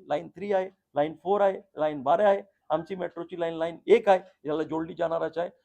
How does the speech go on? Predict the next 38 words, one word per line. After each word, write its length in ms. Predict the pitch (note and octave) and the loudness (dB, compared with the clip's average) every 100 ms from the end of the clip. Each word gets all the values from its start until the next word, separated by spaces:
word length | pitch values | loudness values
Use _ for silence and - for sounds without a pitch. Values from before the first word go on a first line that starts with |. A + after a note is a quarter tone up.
| _ - | _ 2
त्यामुळे 320 | F#3+ A3+ A3 | 4 4 4
हा 120 | G#3+ G#3 | 2 0
फक्त 200 | G#3 G3+ | -4 -4
मुंबईला 420 | F#3+ G#3 C#4 C#4 | -2 0 2 4
नव्हे, 300 | A3 G3+ C#3 - - | 4 2 0 -6 -4
तरी 180 | F#3 G3 | -4 -2
एमएमआर 340 | F3 G3 A3 | -2 0 -2
रिजनला 480 | G3 G3 F#3+ F#3 F#3 - | -2 -6 -6 -2 -2 -2
आणि 160 | - F#3 - | -6 -6 -4
पुण्यालाही 400 | E3+ A#3 C4+ C4 | 0 4 4 4
सुद्धा 280 | G#3+ G3 G3+ - _ | 0 -2 -2 -2 _
एक 180 | - D#3+ F3+ | -10 -6 -4
चांगल्या 280 | F#3 B3+ | 0 2
रीतीने 320 | A3+ G#3+ G3 F#3+ | 0 -4 -6 -6
हे 160 | F3 | -4
एअरपोर्ट 320 | E3+ F3 F3 - | -4 -4 -8 -8
कॅटर 220 | D#3+ D#3+ | -12 -12
करणार 340 | D#3 D3 F3+ E3+ | -16 -10 -4 -4
असून, 280 | - G#3 - _ _ - | -4 -6 -6 _ _ 4
हा 100 | A3+ | 4
म्हणजे 400 | A3 G#3+ A#3 B3 | 4 2 2 2
एक 240 | G#3+ - - | 0 -2 4
गेम 180 | A3 C4+ | 6 6
चेंजर 360 | A3+ A3+ G#3+ G3+ | -2 -6 -2 -2
आपण 220 | - G3 | -2 -6
एमएमआर 300 | F3+ F3+ F3 | -6 -6 -8
रिजनसाठी 520 | D#3+ D#3+ E3 D#3 D#3+ | -8 -14 -12 -12 -12
होणार 260 | D3 D#3 D3+ | -10 -8 -10
असून, 240 | - G#3 - _ - | -12 -18 -20 _ -12
एक 140 | D#3+ | -6
मोठ्या 240 | D#3 F#3 | -4 -2
प्रमाणावर 360 | G3 E3 D#3+ D#3+ | -2 -2 -4 -6
या 120 | D3+ | -8
ठिकाणी 320 | D3+ C3+ D#3+ | -12 -14 -14
डेव्हलपमेंटची 540 | D#3+ C3+ C#3 C3+ B2 - | -12 -10 -10 -10 -12 -12
आपल्याला 280 | B2 C#3+ G3 | -8 -6 -6
मुभा 240 | B2+ - | -6 -8
आहे. 120 | - | -12